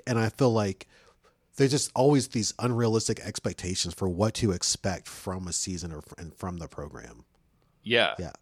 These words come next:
Speaker 2: Um, I don't know why that is. Uh,
Speaker 1: <laughs>
Speaker 2: I, I've suffered from it, you know, and, you know, you read, you read articles by this Arkansas sports media, and that, you know,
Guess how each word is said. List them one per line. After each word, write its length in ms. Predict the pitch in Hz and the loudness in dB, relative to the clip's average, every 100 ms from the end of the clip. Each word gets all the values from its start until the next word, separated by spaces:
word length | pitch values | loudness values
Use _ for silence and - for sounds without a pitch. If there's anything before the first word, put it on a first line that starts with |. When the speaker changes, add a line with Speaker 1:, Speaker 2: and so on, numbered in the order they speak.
| - | -6
Speaker 2:
Um, 480 | 104 104 95 92 85 _ _ _ _ _ _ - | 0 2 0 -2 -8 _ _ _ _ _ _ -2
I 100 | 110 | 2
don't 180 | 123 120 | 2 2
know 80 | 113 | 4
why 180 | 107 | 4
that 200 | 107 101 | 4 2
is. 480 | 98 113 87 - - _ | 0 -2 -2 -4 -4 _
Uh, 360 | 98 98 90 90 - - - | 2 4 6 4 0 -12 -8
Speaker 1:
<laughs> 720 | 123 117 - 127 - _ - - | -6 -6 -8 -12 -12 _ -6 2
Speaker 2:
I, 400 | 110 107 110 120 | 4 4 4 4
I've 100 | 117 | 4
suffered 360 | 139 127 135 - | 2 2 0 2
from 220 | 131 135 | 4 4
it, 260 | 143 - - | 0 -2 -4
you 100 | 120 | 2
know, 360 | 123 127 131 - | 4 4 2 0
and, 480 | 110 107 98 92 82 | -2 0 -4 -6 -4
you 80 | 104 | -2
know, 80 | |
you 160 | 101 101 | -2 0
read, 260 | 104 101 92 - | 0 0 -2 -8
you 140 | 104 | -2
read 160 | 104 101 | 2 4
articles 640 | 101 104 104 98 92 92 | 4 4 2 0 0 -2
by 320 | - 95 92 90 | 0 2 2 0
this 180 | 85 - _ _ | -4 -6 _ _
Arkansas 300 | 107 92 104 | -4 0 0
sports 260 | 90 104 - | 2 0 2
media, 560 | 135 120 117 113 110 107 | 2 4 4 6 4 2
and 180 | 87 | -2
that, 140 | 82 - - | -8 -10 -10
you 120 | 92 | -10
know, 220 | - | -10